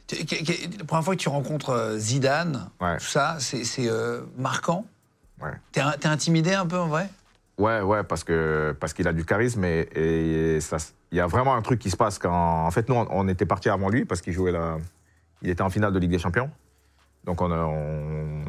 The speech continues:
Speaker 2: on était partis avant, il nous a rejoints. Et, ben, quand il rentre dans la pièce, il se passe un truc.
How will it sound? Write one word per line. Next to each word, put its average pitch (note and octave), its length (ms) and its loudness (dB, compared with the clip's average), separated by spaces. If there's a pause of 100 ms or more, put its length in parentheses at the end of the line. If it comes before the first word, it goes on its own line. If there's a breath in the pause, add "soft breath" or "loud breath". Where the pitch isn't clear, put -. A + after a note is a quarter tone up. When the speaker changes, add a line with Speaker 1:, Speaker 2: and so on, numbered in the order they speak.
(140)
Speaker 2:
on D#2+ 140 -4
était D#2+ 180 -4
partis E2 280 -4
avant, F#2 240 2
il F2 80 2
nous E2 120 2
a F2 40 2
rejoints. F2+ 340 2 (760 soft breath)
Et, F2+ 840 4
ben, D#2+ 180 0
quand B2 160 2
il A2 440 6
rentre B2 200 4
dans A#2+ 100 4
la A2+ 120 2
pièce, C#3 260 4
il G#2 80 0
se F#2 40 -2
passe G#2 180 0
un G#2+ 60 2
truc. F#2+ 260 -2